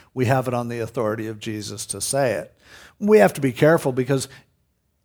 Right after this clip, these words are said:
and, and this is the problem with trying to be a radical, 'cause, you know, I could go,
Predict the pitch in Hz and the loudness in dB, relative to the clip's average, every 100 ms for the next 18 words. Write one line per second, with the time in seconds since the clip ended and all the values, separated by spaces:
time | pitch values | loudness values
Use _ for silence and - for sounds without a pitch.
0 | - 160 - 196 202 202 214 294 233 156 | -14 -8 2 2 4 4 4 4 2 -2
1 | 147 - 175 165 151 135 117 - 160 156 | 0 4 4 4 0 -4 -4 -4 -2 0
2 | 131 113 131 143 143 156 165 - 202 208 | 0 0 0 2 2 2 0 -4 -6 -6
3 | - - - _ 214 190 - - - _ | -12 -20 -20 _ 2 2 -2 -6 -14 _
4 | _ _ _ 180 165 175 202 175 160 151 | _ _ _ 0 4 6 6 4 6 6